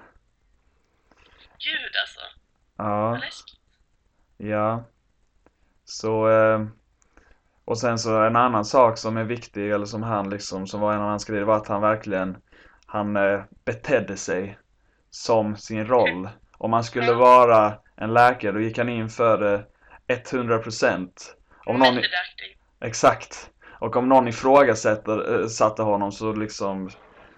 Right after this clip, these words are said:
Speaker 2: var han helt oförstående och bara, han gick fullt ut. Han liksom visade ingen osäkerhet överhuvudtaget. Så att den liksom, han var liksom auktoritär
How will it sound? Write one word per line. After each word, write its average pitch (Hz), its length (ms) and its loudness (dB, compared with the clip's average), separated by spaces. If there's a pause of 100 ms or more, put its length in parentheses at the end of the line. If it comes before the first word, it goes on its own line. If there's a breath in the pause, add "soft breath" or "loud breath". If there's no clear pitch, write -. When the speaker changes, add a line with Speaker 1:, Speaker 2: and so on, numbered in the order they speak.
(140 loud breath)
Speaker 2:
var 107 120 -6
han 120 100 -2
helt 113 220 -2
oförstående 110 680 -4
och 101 80 -2
bara, 104 220 4
han 113 160 0
gick 117 180 -8
fullt 120 420 -2
ut. 110 220 0
Han 107 160 -2
liksom 110 240 -6
visade 117 400 -4 (120)
ingen 117 220 -4
osäkerhet 101 640 -4
överhuvudtaget. 104 920 -4 (460 soft breath)
Så - 120 -8
att 190 120 -10 (200)
den 101 420 -4
liksom, 98 240 -8
han 101 160 -4
var 104 260 0
liksom 95 600 -10
auktoritär 98 1120 -6